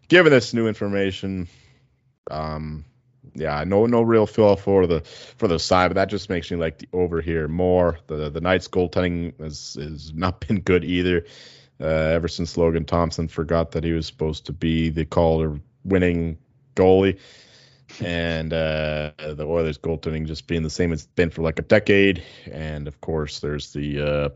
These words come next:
elite offensive firepower and all that with the Oilers side. No defense. And, um, the Knights still missing some, some key pieces. I think they're still without Whitecloud, Shea Theodore.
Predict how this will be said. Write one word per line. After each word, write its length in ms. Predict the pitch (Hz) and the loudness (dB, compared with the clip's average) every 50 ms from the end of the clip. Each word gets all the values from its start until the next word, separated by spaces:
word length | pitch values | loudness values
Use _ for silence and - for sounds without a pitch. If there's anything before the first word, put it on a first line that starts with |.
| - - | -8 -2
elite 320 | - 92 104 113 113 107 95 | 2 6 8 8 8 8 6
offensive 380 | - - 101 90 85 - 76 | 4 4 2 0 0 0 -8
firepower 540 | - - 82 80 78 76 - - 78 78 78 | -4 -2 0 0 0 0 -2 -2 -2 0 0
and 100 | 78 76 | 0 -2
all 160 | 78 78 78 | -2 -2 -4
that 280 | 78 78 76 73 - _ _ | -2 -4 -4 -6 -8 _ _
with 240 | - 80 80 - _ | -12 -12 -12 -12 _
the 80 | - 76 | -12 -10
Oilers 320 | - 73 78 78 76 78 | -8 -6 -6 -6 -8 -8
side. 360 | - - 80 76 76 76 76 | -8 -6 -4 -4 -4 -4 -4
No 200 | 78 80 80 80 | -6 -4 -4 -6
defense. 680 | 73 - 78 76 71 - 78 76 73 71 - - - - | -6 -6 -8 -8 -8 -8 -8 -8 -8 -8 -10 -12 -12 -12
And, 280 | 67 71 71 71 71 | -10 -10 -8 -8 -8
um, 240 | 69 71 69 69 69 _ _ _ _ _ _ _ _ - | -10 -10 -10 -12 -14 _ _ _ _ _ _ _ _ -2
the 60 | 107 | 2
Knights 220 | 104 104 104 101 - | 4 4 4 4 2
still 140 | - 110 | 2 2
missing 260 | 104 110 101 - 113 101 | 4 2 2 0 -2 -4
some, 500 | - 110 104 104 107 107 110 110 110 107 | -2 -2 -2 0 0 0 -2 -2 -4 -6
some 140 | - - 107 | -8 -10 -6
key 160 | - 117 110 | -4 -4 -2
pieces. 300 | - - 123 110 92 76 | 0 0 0 0 0 -2
I 80 | 78 - | -4 -4
think 220 | - 113 113 117 | -4 -4 -4 0
they're 120 | 120 117 | 0 -2
still 260 | 113 120 - - 117 120 | -2 -2 0 0 2 4
without 300 | 120 123 123 123 - - | 4 4 4 4 2 0
Whitecloud, 560 | 110 127 127 - - 123 120 123 123 131 - | 0 0 0 0 0 2 2 2 2 0 -2
Shea 180 | - - 113 | -8 -6 -6
Theodore. 520 | 113 - - 117 117 113 120 120 120 117 | -6 -4 -4 -4 -2 0 0 0 -2 -2